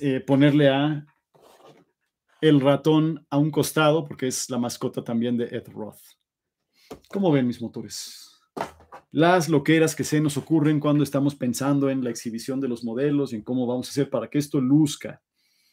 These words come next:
Nos pregunta Billy Joel Peñuela, de todas las piezas que tienes, ¿cuál es tu favorita?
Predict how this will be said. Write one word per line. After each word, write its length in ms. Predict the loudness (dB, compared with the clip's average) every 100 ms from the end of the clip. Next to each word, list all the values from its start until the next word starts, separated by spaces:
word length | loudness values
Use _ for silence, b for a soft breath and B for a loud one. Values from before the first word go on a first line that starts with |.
| _ _ b b b b b b _
Nos 140 | -2
pregunta 340 | 2 4 4
Billy 240 | 4 2 6
Joel 300 | 6 6 4
Peñuela, 500 | 2 4 4 2 0
de 80 | -2
todas 300 | 0 0 0
las 160 | -2
piezas 340 | 4 4 4 0
que 140 | -2
tienes, 400 | 0 -2 -2 -6
¿cuál 500 | _ 4 6 6 8
es 240 | 8 8
tu 100 | 2
favorita? 600 | -2 -2 -4 -4 -6 -8